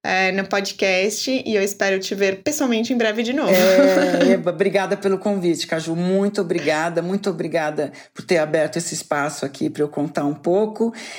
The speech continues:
Speaker 2: e pra chamar, pra ver se alguém, né, vai lá e se inscreve no meu canal e curte lá.
Speaker 1: Sim, sim, e acompanhar e trocar, eu acho que é isso,
Speaker 2: É,
Speaker 1: a gente
Speaker 2: e fazer
Speaker 1: eu
Speaker 2: perguntas, né, porque daí eu sei pro, pro, pra que lado eu conduzo a história também.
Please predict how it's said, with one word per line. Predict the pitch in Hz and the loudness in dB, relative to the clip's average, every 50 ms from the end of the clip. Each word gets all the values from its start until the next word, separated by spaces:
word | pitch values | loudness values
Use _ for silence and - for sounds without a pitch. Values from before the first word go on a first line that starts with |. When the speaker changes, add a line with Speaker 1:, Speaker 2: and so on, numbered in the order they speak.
| - - - | -16 -14 -4
Speaker 2:
e | - 185 196 196 196 190 | 0 2 2 4 2 2
pra | 196 202 202 | 2 0 0
chamar, | 196 - 233 208 208 190 196 220 214 | 2 2 2 2 2 2 0 0 0
pra | 269 226 | 0 0
ver | 208 190 220 233 | 2 2 2 2
se | 240 - | 2 0
alguém, | 285 247 220 190 214 220 226 254 262 | 0 2 2 2 4 4 4 2 2
né, | 247 226 220 233 240 233 226 214 185 143 151 175 185 | 2 2 2 2 0 -2 -2 -4 -6 -8 -10 -6 -2
vai | 208 220 233 226 | -2 0 0 2
lá | 202 202 202 214 220 | 2 2 2 0 0
e | 226 254 | 0 -2
se | - - 285 | 0 2 2
inscreve | 262 - - - 262 202 208 208 214 208 220 | 2 2 2 0 0 2 2 2 2 0 0
no | 214 214 | 0 0
meu | 208 202 196 202 214 | 2 2 2 0 0
canal | - - 190 180 170 175 190 185 | -2 -2 -2 -2 -2 -2 0 0
e | 185 180 | -2 -2
curte | - - 190 185 220 - - - - | 0 0 2 2 2 0 -2 -2 -2
lá. | 190 190 170 147 135 156 208 | 0 0 0 -2 -2 -4 -4
Speaker 1:
Sim, | 208 - - - - - - - - - 254 240 240 247 254 254 247 | -4 -4 -4 -6 -6 -6 -6 -2 0 2 2 4 4 4 2 2 0
sim, | 240 - - 254 233 240 262 269 254 | -2 -2 0 0 2 2 4 4 4
e | 208 | 4
acompanhar | 190 196 - 247 226 - 240 220 240 208 185 202 226 | 2 0 -2 -2 0 0 0 2 2 2 2 2 0
e | 220 | 0
trocar, | - 226 - - 220 196 202 214 | -2 -2 -2 0 2 2 4 4
eu | 208 196 | 2 0
acho | 202 202 196 | 0 -2 -4
que | 233 | -2
é | 233 175 | 0 2
isso, | 185 185 | 4 4
Speaker 2:
É, | 185 180 180 175 | 6 4 4 4
Speaker 1:
a | 165 | 2
gente | - - 175 220 | 4 4 4 4
Speaker 2:
e | |
fazer | 202 202 175 214 214 | 4 4 2 2 2
Speaker 1:
eu | 214 | 4
Speaker 2:
perguntas, | - 220 214 185 160 190 190 208 226 233 220 208 208 180 160 160 151 165 | 4 4 2 4 2 4 4 6 4 4 2 2 0 0 -2 -2 -2 -4
né, | 170 180 190 202 196 180 | -4 -2 0 0 0 0
porque | 180 - - - 190 | -2 -2 -2 -2 0
daí | 165 180 180 196 | 2 2 2 2
eu | 208 | 2
sei | 214 - - 214 196 208 | 0 0 0 0 0 0
pro, | 208 - - 202 - - - _ _ _ | 0 -2 -6 -6 -6 -8 -12 _ _ _
pro, | - 208 - - - | 0 0 0 0 -2
pra | - - 196 | -4 -4 -4
que | 196 - 202 | 0 0 0
lado | 180 175 180 196 185 | 2 2 2 2 2
eu | 202 202 | 0 0
conduzo | 202 220 208 208 202 180 185 190 202 165 170 | 0 0 0 2 2 2 2 2 0 0 0
a | 156 | -2
história | 147 - - - 151 127 113 113 110 107 | -2 -4 -4 -2 -2 0 0 0 -2 -4
também. | - - 117 120 92 - 98 - | -6 -6 -4 -4 -4 -4 -6 -8